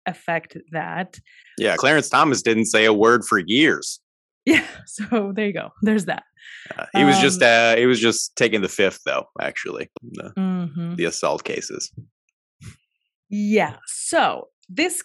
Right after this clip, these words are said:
Speaker 1: case, for those that don't know, centers around a law which requires public contractors to sign a, a pledge, uh, that they promise not to boycott Israel. If you refuse to sign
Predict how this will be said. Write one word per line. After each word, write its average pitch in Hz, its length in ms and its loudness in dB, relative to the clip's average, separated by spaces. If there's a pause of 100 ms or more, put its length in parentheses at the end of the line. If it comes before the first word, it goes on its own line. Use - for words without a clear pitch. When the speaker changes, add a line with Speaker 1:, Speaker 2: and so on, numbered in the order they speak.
Speaker 1:
case, 226 800 -2
for 208 120 -4
those 208 160 -2
that 196 100 -2
don't 175 160 -4
know, 160 220 -4
centers 247 380 -2
around 175 280 -4
a 160 60 -10
law 165 460 -2
which 175 220 -10
requires 175 720 -6
public 180 280 -8
contractors 165 600 -10
to 175 120 -14
sign 254 280 -2
a, 175 280 -2
a 156 60 -10 (100)
pledge, 143 500 -6 (100)
uh, 151 260 -8 (500)
that 165 480 -4
they 190 260 -2
promise 208 720 -4
not 180 500 -6 (200)
to 160 380 -10 (220)
boycott 160 320 -8
Israel. - 300 -16 (600)
If 170 200 -16
you 180 200 -10
refuse 170 460 -4
to 269 120 -4
sign 156 500 -6